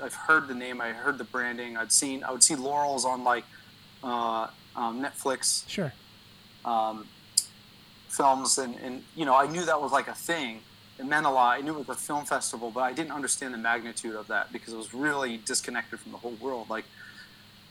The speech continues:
Speaker 1: uh, and, you know, kind of, like, diving into it through that process, uh, I, I learned really quickly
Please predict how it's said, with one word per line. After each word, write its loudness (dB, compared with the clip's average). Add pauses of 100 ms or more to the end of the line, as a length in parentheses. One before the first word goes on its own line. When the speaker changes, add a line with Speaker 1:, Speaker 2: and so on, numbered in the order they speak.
Speaker 1:
uh, 4 (2000)
and, 0 (1400)
you 0
know, 0 (960)
kind 6
of, -2
like, 2 (160)
diving 6
into -2
it -6
through -6
that 0
process, 4 (800)
uh, 0
I, 2
I 2
learned 2
really -2
quickly -8